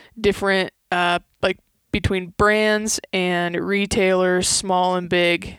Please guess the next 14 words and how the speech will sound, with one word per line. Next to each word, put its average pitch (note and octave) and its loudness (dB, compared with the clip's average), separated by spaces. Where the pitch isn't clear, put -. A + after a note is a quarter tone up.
they F3 -4
have, E3 -8
like, D#3+ -8
fifteen F#3+ -2
hundred, F3 -2
you E3+ -6
know, E3+ -4
logos, F3 2
if F#3+ -2
you F3+ -2
will, E3 0
on D#3+ -2
their E3 -2
website E3 0